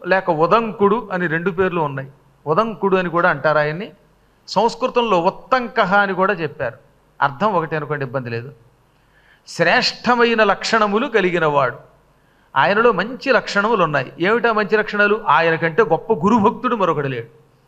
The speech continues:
ఉత్తంకుడికి ఆ పేరు ఎందుకు వచ్చింది అంటే అసలు పేరు అందరూ మర్చిపోయారట.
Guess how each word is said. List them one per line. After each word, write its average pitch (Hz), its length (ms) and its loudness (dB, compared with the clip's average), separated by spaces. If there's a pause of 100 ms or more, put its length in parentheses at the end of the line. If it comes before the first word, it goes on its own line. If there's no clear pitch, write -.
(480)
ఉత్తంకుడికి 247 680 0
ఆ 233 80 6
పేరు 208 260 4
ఎందుకు 233 200 0
వచ్చింది 226 320 -2
అంటే 220 120 0
అసలు 233 220 2
పేరు 240 180 2
అందరూ 220 200 2
మర్చిపోయారట. 190 560 2